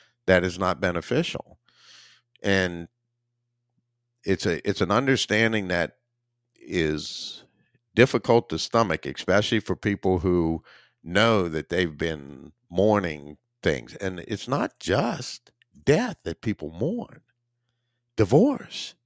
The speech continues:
And not just the people who go through the divorce,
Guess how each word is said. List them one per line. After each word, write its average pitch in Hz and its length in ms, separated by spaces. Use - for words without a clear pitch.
And 135 320
not 156 320
just 202 260
the 120 80
people 120 320
who 101 100
go 151 240
through - 180
the 92 100
divorce, 80 720